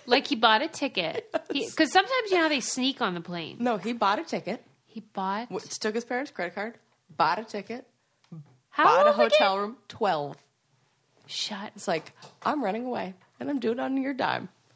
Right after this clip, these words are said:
Speaker 2: and I'm going to Bali." Parents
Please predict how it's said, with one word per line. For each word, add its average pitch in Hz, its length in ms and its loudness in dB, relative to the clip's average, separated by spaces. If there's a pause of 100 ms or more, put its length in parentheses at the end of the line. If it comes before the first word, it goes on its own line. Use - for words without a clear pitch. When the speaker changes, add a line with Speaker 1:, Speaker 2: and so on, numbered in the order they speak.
(120)
Speaker 2:
and 202 100 -2
I'm 247 140 2
going 226 200 0
to 254 80 -2
Bali." 190 520 2 (1120)
Parents 254 440 0